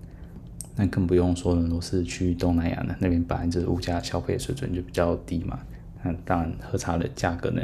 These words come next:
也就相对比较低。甚至觉得，哇，你在台湾，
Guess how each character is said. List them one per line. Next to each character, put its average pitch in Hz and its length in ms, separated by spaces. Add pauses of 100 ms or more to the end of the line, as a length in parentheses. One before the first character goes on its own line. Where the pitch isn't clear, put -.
(140)
也 87 120
就 90 160
相 87 220
对 85 100
比 82 80
较 87 180
低。 87 380 (520)
甚 92 280
至 85 140
觉 85 160
得， 85 240
哇， 85 220 (460)
你 85 80
在 90 140
台 90 180
湾， 87 320